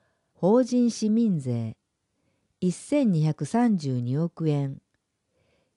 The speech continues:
十四点四パーセント。固定資産税、都市計画税、四千百五十二億円。四十八点七パーセント。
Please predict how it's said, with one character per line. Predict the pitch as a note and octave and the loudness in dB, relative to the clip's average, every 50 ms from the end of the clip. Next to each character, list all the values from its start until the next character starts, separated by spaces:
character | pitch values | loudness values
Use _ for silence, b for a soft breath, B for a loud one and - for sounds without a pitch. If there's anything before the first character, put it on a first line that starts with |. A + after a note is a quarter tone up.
| _ _ | _ _
十 | C3+ E3 F#3 A3+ B3+ C4+ C4 | -6 -2 0 0 2 2 2
四 | B3+ B3 A#3 G3 | 2 2 2 0
点 | - - C#3 B2+ A#2+ A#2+ | 0 -2 -2 -2 -2 -2
四 | A#2+ B2+ D3+ F#3+ G#3 | -2 -2 -2 -2 -2
パ | G3 G#3 F#3+ F#3 | -2 -2 -2 -2
ー | F#3 | -2
セ | - - E3+ D#3 | -2 -4 -4 -4
ン | C#3 | -6
ト。 | - _ - G2+ G2 - _ _ _ _ _ _ _ _ _ _ _ _ _ _ _ _ _ _ _ _ _ _ _ _ _ _ _ _ | -8 _ -10 -10 -10 -12 _ _ _ _ _ _ _ _ _ _ _ _ _ _ _ _ _ _ _ _ _ _ _ _ _ _ _ _
固 | - - E3 | -6 -4 -2
定 | - - C4 C#4+ C#4+ C#4 | 2 4 6 6 6 4
資 | - - | 0 -4
産 | A#3+ - - A#3 A#3 G#3 D#3+ | -6 -2 0 0 2 2 0
税、 | B2+ - A#2 A2+ A2 G2+ - - _ _ _ _ _ _ _ _ _ _ _ _ _ _ | -2 -2 -4 -4 -4 -6 -8 -12 _ _ _ _ _ _ _ _ _ _ _ _ _ _
都 | - E3 E3+ | -2 -2 -2
市 | - - C4+ C4 | -2 -4 -4 0
計 | - B3 B3 A#3+ | 4 4 4 4
画 | - - A3 - - G#3 | 4 2 -2 -2 -2 -2
税、 | F3 C#3+ B2 A#2 A2+ G#2 - - _ _ _ _ _ _ _ _ _ _ _ _ _ _ _ _ _ _ _ _ _ - | -2 0 0 -2 -2 -4 -8 -12 _ _ _ _ _ _ _ _ _ _ _ _ _ _ _ _ _ _ _ _ _ -2
四 | E3 G3+ B3+ C#4 | 0 2 2 2
千 | C4+ - - C4+ C4 A3 E3+ | 0 0 2 4 4 4 2
百 | D3 - C#3 C#3 - F3 D#3 | 2 0 -2 -2 -2 -2 -2
五 | C3+ C#3 D3+ D#3+ | 2 2 2 2
十 | F3 G3+ A#3 A#3+ A#3 | 0 0 0 0 2
二 | A3 G#3 G3 G3 G#3 | 2 2 2 2 0
億 | G#3 G#3 - - G3 | 0 -2 -4 -2 -2
円。 | F#3 F3+ E3+ E3+ E3+ E3+ F3 - _ _ _ _ _ _ _ _ _ _ _ _ _ _ _ _ _ _ _ _ _ _ _ _ - | 0 0 -2 -4 -6 -8 -12 -16 _ _ _ _ _ _ _ _ _ _ _ _ _ _ _ _ _ _ _ _ _ _ _ _ 0
四 | F#3+ A3 C4+ C#4 B3+ A3+ | 2 2 4 4 2 0
十 | F3 D#3+ D3 C#3 | 0 0 -2 -2
八 | C3+ C3 G3+ A3 - - - | -2 -2 -4 -4 -4 -8 -8
点 | - C#3+ C3 A#2+ A#2 A2+ | -4 -2 -2 -2 -2 -2
七 | A#2+ C3 D3 F#3 G3+ | -2 -2 0 0 -2
パ | G3+ - G3 F#3 F#3 | -2 -2 -2 -2 -2
ー | F3+ | -2
セ | - - D#3+ | -2 -4 -4
ン | D3 B2+ | -4 -6
ト。 | - _ - G#2+ G#2+ | -8 _ -12 -12 -12